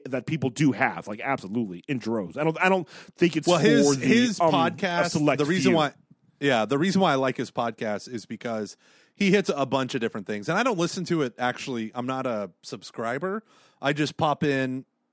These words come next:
Speaker 2: you know, two months, every two months, and I'll listen to, like,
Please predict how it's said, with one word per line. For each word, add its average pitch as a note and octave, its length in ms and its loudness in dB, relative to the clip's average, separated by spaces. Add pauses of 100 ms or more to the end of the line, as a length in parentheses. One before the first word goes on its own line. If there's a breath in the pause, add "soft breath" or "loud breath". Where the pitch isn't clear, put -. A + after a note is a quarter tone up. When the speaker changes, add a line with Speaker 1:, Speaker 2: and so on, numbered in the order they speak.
(140)
Speaker 2:
you C3 120 0
know, G#2 180 -2
two - 260 -4
months, C3 600 -4
every C#3 200 -2
two C3+ 160 -4
months, A2 300 -4
and A2 100 -6
I'll G#2 260 -2 (180)
listen B2 340 -4
to, G#2+ 40 -6
like, G2 260 -8